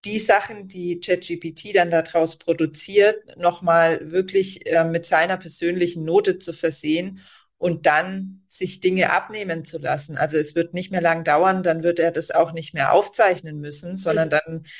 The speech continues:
Speaker 1: kann er ein paar Videos von sich einspeisen und, ähm, dann werden Videos generiert,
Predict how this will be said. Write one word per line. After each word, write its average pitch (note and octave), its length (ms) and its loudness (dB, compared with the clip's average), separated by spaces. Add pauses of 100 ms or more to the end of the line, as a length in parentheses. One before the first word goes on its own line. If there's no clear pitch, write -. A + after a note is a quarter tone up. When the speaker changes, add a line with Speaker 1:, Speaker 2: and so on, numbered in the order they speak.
(160)
Speaker 1:
kann D#3+ 220 -2
er E3+ 200 4
ein E3 160 0
paar D#3+ 560 2
Videos F#3 380 -2
von E3 180 -10
sich - 320 -4
einspeisen F#3+ 880 2
und, E3 520 -6 (100)
ähm, D#3+ 320 2
dann D#3+ 180 2
werden D#3+ 460 0 (340)
Videos G3 600 0
generiert, E3+ 880 2